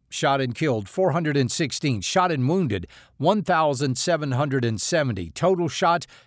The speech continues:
twenty-one eighty-six. Total homicides, four hundred and fifty-nine. And folks, I will guarantee you not one member, not one person who was involved in one of those shootings as the,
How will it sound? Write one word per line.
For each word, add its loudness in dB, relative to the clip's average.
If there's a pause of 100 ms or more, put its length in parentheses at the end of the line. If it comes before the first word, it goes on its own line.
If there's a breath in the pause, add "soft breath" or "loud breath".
(140 loud breath)
twenty-one 0
eighty-six. -2
Total 2
homicides, -2 (260 soft breath)
four 2
hundred 0 (260 soft breath)
and -2
fifty-nine. 0
And -4
folks, 2
I 4
will 2
guarantee 0
you -2
not -2
one 0
member, -2 (560)
not 2
one 2
person 0 (380)
who -2
was 2
involved 4
in 2
one 2
of -2
those 2
shootings -2 (360 soft breath)
as 0 (720)
the, -2